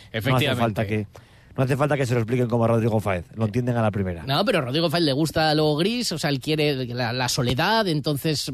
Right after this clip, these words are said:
Speaker 1: pues eso, es mustio, entonces
Speaker 2: Nah,
Speaker 1: el día que
Speaker 2: es
Speaker 1: la playa
Speaker 2: un
Speaker 1: está vacía, va, y si hay gente, no va. Bueno, pues oye, cada uno.
Speaker 2: Es una pose que cada día pierde más credibilidad.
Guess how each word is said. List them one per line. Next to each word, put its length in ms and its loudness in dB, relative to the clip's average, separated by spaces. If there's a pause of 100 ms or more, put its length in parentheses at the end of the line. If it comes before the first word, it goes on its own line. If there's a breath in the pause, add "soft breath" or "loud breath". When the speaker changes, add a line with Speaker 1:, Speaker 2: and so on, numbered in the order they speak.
(120)
Speaker 1:
pues 220 -6
eso, 300 0
es 100 0
mustio, 480 2
entonces 460 -2
Speaker 2:
Nah, 40 -2
Speaker 1:
el 80 -4
día 160 0
que 120 -2
Speaker 2:
es 40 2
Speaker 1:
la 80 0
playa 140 0
Speaker 2:
un 60 2
Speaker 1:
está 120 0
vacía, 420 0 (280 loud breath)
va, 200 2
y 120 -4
si 100 -4
hay 60 -2
gente, 260 -2
no 160 -2
va. 180 -10 (140)
Bueno, 220 -10
pues 160 -4
oye, 200 -8
cada 240 -6
uno. 120 0
Speaker 2:
Es 100 2
una 160 2
pose 320 0
que 80 -2
cada 200 2
día 180 2
pierde 240 2
más 160 0
credibilidad. 600 0